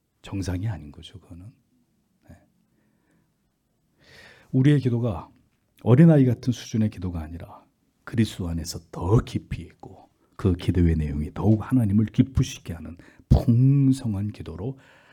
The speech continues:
하나님께 올려지게 되기를 모든 그리스도인들은 이것을 간절히 소원해야 합니다. 백팔십일 문.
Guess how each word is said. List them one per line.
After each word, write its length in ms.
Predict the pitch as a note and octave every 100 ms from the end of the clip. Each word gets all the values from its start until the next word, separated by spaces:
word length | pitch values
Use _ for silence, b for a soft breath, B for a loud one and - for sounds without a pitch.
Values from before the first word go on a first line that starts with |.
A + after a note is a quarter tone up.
| b
하나님께 520 | - - G2 F2 E2 F2
올려지게 720 | F2+ G2+ F2+ - E2+ D#2+ D2+
되기를 520 | - F2+ E2 D2+ D#2 A#2+ B -
모든 380 | F#2 F#2+ G2+ F#2
그리스도인들은 720 | - F2 - E2 D2+ D#2+ F2 -
이것을 420 | E2+ D#2+ - D2+
간절히 600 | - E2 D#2 E2 E2+ E2+ E2+ b
소원해야 640 | _ - - F2 D#2 B1+ C2
합니다. 380 | E2 _ _ _ _ _ b b b b b _
백팔십일 640 | A#2+ - G#2+ - - B2
문. 320 | G#2 D#2 C#2